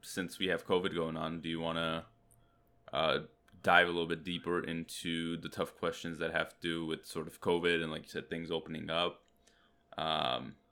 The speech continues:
'cause it's not, I feel like it's not even just asking your friends, right? If, if you have a gathering now, 'cause things are open, you know, whether they're vaccinated or not. But it's also, you know, if someone coughs, like I saw Matt over the weekend,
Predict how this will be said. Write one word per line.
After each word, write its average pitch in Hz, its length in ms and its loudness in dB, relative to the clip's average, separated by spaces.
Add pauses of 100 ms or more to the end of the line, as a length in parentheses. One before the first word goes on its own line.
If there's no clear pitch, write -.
(140)
'cause 104 320 6
it's - 260 -2
not, - 280 -2 (160)
I - 40 -8
feel 170 140 4
like 156 100 6
it's 131 140 0
not 131 180 8
even 98 260 2
just 90 300 2 (180)
asking 87 400 6
your 80 120 0
friends, 92 680 0
right? 98 300 6
If, - 160 -12
if - 120 -14 (280)
you 87 120 2
have 80 100 2
a 80 40 -2
gathering 73 480 4
now, 57 180 2
'cause - 140 -14
things 71 220 -6
are 80 160 -4
open, 76 380 -2 (680)
you 82 60 -4
know, 82 100 6
whether 92 260 12
they're 82 120 4
vaccinated 92 500 8
or 80 80 -2
not. 80 380 0 (560)
But 104 80 4
it's 98 80 4
also, 101 560 12 (300)
you 107 80 6
know, 95 80 12
if - 80 4
someone 113 480 8 (120)
coughs, 92 680 10 (300)
like 92 140 6
I 95 80 12
saw 104 160 12
Matt 87 240 12
over 80 140 6
the 80 100 4
weekend, 82 440 4